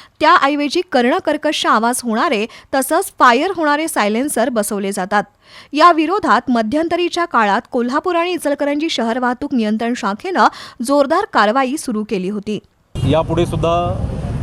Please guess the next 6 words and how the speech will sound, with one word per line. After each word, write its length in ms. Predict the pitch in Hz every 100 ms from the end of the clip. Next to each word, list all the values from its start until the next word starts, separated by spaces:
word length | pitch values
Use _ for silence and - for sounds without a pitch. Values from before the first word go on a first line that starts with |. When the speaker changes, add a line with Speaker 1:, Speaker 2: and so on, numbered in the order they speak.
| - - 143
Speaker 2:
शहरामधील, 720 | 143 156 160 147 160 165 - - - 143
अ, 440 | 131 120 117 117 113
वाहनधारकांना 560 | 123 143 147 143 147 147
माझं 280 | 143 135
आव्हान 300 | 131 123 139
आहे 300 | 110 82 -